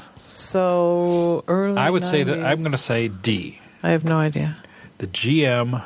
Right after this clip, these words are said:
Speaker 1: Four five four?
Speaker 2: four. If your R V house battery bank has a total of four hundred amp hours,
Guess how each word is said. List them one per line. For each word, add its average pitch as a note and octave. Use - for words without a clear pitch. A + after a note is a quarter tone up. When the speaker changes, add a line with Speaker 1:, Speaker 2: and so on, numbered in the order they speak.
Speaker 1:
Four -
five E3+
four? G2+
Speaker 2:
four. G#2+
If D3+
your C#3
R E3
V E3
house D3
battery B2+
bank A2+
has A2
a G2+
total C3+
of G#2+
four F3
hundred D3+
amp E3+
hours, G2+